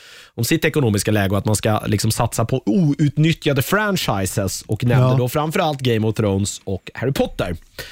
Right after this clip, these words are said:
Speaker 1: Eh,
Speaker 2: Men gör de inte det? De, men de, de la väl ner en Game of Thrones-serie?
Speaker 1: Ja, men tydligen så sa George R R Martin här då att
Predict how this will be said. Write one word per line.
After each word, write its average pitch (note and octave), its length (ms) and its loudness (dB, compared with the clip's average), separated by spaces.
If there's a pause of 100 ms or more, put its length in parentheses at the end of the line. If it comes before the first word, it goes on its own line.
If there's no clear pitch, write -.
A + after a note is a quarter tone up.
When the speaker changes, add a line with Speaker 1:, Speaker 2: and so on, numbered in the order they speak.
(340)
Speaker 1:
Eh, B2 300 2
Speaker 2:
Men F#3 100 4
gör F3+ 220 2
de B3 100 0
inte E3 160 0
det? D3+ 140 0
De, E3 100 2 (200)
men F#3+ 100 0
de, G3 180 -2 (1040)
de F#3+ 160 2
la G3 140 2
väl G3 180 2
ner A3 300 0
en C#3 520 0
Game B2 220 -2
of A#2 60 -4
Thrones-serie? A#2 1080 -2 (760)
Speaker 1:
Ja, D3+ 320 0
men E3+ 100 -2
tydligen G3+ 260 2
så A3+ 120 -4
sa B3 240 0
George G3+ 320 -2
R F3+ 140 2
R F3 40 0
Martin G3 280 0
här A2+ 140 2
då A2 120 -2
att A#2+ 260 -4